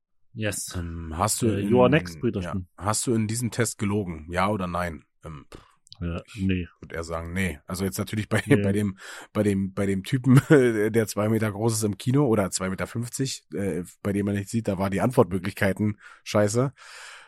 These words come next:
Speaker 2: Aber, ja, das, ich hätte mich auf jeden Fall nicht auf meinen <laughs> Ru-, Rucksack und nicht auf meine Jacke gesetzt, also.
Speaker 1: <laughs> Nee, aber ich würd sagen, nee, weil wir haben ja wirklich auch immer alles ausgewertet, also.
Speaker 2: Ja, denke ich auch.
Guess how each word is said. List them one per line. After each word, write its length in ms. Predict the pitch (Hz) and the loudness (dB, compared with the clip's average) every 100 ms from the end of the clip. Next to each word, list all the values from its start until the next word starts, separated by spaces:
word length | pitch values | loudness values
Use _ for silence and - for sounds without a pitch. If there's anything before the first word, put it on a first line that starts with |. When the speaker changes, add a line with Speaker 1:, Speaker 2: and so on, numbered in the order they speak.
| _ | _
Speaker 2:
Aber, 400 | 104 107 107 98 85 - - | 2 6 6 6 0 -14 -8
ja, 260 | 87 82 80 _ - | -4 -4 -8 _ -12
das, 420 | 85 - - - _ _ _ _ | -10 -8 -10 -14 _ _ _ _
ich 120 | - 117 | 0 0
hätte 140 | 110 | 2
mich 100 | 113 | 4
auf 80 | 107 | 6
jeden 120 | 110 | 6
Fall 100 | 110 | 4
nicht 160 | 120 131 | 6 4
auf 80 | 113 | 4
meinen 140 | 110 | 4
<laughs> 40 | 143 | 2
Ru-, 220 | - 110 | 2 2
Rucksack 340 | 131 - - | 2 4 4
und 140 | 190 143 | 6 6
nicht 140 | 143 | 4
auf 60 | 113 | 6
meine 180 | 120 | 6
Jacke 240 | 113 127 160 | 6 6 6
gesetzt, 500 | 139 123 127 - 107 | 4 4 4 2 0
also. 420 | 110 107 107 104 | 0 2 0 -2
Speaker 1:
<laughs> 480 | - 92 165 - - - 117 | -2 0 2 0 -2 -8 4
Nee, 300 | 117 113 - - - | 6 6 4 -14 2
aber 240 | 127 135 | 4 6
ich 180 | 131 - | 4 2
würd 160 | 131 - | 0 6
sagen, 380 | 131 127 127 107 | 8 8 4 -2
nee, 320 | 113 123 147 | 4 6 6
weil 140 | 120 | 4
wir 80 | 110 | 4
haben 100 | 113 | 4
ja 80 | 110 - | 2 0
wirklich 300 | 110 113 110 | 0 2 0
auch 180 | 107 107 | 0 0
immer 160 | 113 98 | 0 2
alles 180 | 107 | 0
ausgewertet, 560 | 104 113 - 104 92 87 | 2 -2 2 2 2 0
also. 260 | 87 90 92 | -4 -4 -4
Speaker 2:
Ja, 320 | 95 90 85 | -4 -4 -6
denke 240 | - 90 | -8 -10
ich 140 | 87 - | -10 -10
auch. 180 | - | -12